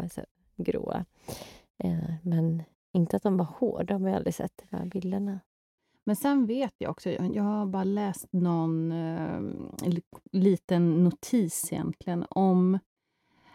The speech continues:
Speaker 2: någon sighting också i Mojave... Hur fan säger man det? Vänta.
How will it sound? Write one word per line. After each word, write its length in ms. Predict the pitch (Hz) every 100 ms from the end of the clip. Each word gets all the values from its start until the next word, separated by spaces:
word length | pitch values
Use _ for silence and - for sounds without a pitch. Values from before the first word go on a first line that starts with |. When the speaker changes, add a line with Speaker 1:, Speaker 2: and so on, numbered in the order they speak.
| _
Speaker 2:
någon 280 | - 190 190
sighting 800 | 175 - 214 202 - - 180 175
också 380 | 180 - - - -
i 400 | 175 160 160 -
Mojave... 920 | 180 170 233 190 170 170 160 - 175 - _ -
Hur 180 | - -
fan 440 | - - 175 143
säger 240 | - -
man 120 | - -
det? 120 | 143 -
Vänta. 300 | - 143 214